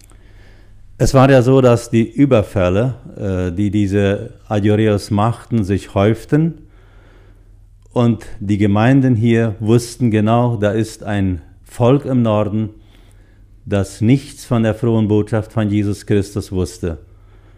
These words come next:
Und wir müssen irgendwie etwas unternehmen, damit diese Menschen wirklich auch die Liebe Jesu kennenlernen. Die Ölkompanie, wie wir sie alle nannten, die nach Öl und Gas dort suchen wollten,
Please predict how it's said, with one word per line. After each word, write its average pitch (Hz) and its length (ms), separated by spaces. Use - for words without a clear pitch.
Und - 480
wir 110 180
müssen 123 360
irgendwie 131 420
etwas 113 300
unternehmen, 113 680
damit 107 520
diese 131 280
Menschen 90 520
wirklich 120 380
auch 107 180
die 110 160
Liebe 107 240
Jesu 104 400
kennenlernen. 87 800
Die 113 240
Ölkompanie, 107 880
wie 101 160
wir 92 100
sie 95 220
alle 98 240
nannten, 110 580
die 107 140
nach 98 160
Öl 123 260
und 101 180
Gas 117 360
dort 110 240
suchen 104 300
wollten, 101 440